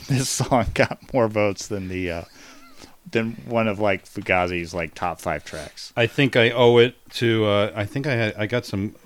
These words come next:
Speaker 2: real love from Lewis on
Speaker 1: Yeah,
Speaker 2: this
Speaker 1: Lewis
Speaker 2: song.
Speaker 1: lo-, I, I, I
Speaker 2: What do
Speaker 1: mean,
Speaker 2: you
Speaker 1: look, you got some love because we play this ki-, this kind of electronic and house and dance music so infrequently.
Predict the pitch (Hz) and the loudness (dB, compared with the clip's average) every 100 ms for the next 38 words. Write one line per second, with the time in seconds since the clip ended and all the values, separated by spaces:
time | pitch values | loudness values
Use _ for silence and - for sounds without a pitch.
0 | 117 117 117 131 117 117 113 98 87 87 | -18 -8 -2 0 2 0 0 -4 -6 -4
1 | 101 120 127 - - 117 117 135 160 170 | -2 -2 -4 -8 -10 0 0 2 4 6
2 | 156 151 156 - 180 185 _ - 190 - | 6 4 2 0 -2 -2 _ 0 0 2
3 | 127 160 160 156 160 - - 156 107 160 | 2 4 4 2 -2 -12 0 2 2 -2
4 | 160 185 185 - 160 139 135 131 131 113 | 2 4 4 0 0 -2 -2 -4 -2 -4
5 | 107 135 120 - - 135 131 123 120 110 | -4 -8 -8 -10 0 4 6 6 4 0
6 | - - 113 117 113 104 - 110 101 98 | -2 -6 -10 -8 -6 -6 -4 -4 -2 -2
7 | 98 104 - - 101 101 98 - 101 92 | 0 -2 -4 -8 -6 -4 -4 -6 -6 -6
8 | 90 87 - - - 110 101 - 92 92 | -8 -10 -16 -20 -6 -2 -2 -4 -4 -4
9 | 92 - 87 85 - - - 131 120 107 | -4 -4 -8 -8 -8 -8 0 2 4 2
10 | 90 98 87 85 82 80 76 | -2 -8 -8 -8 -8 -8 -10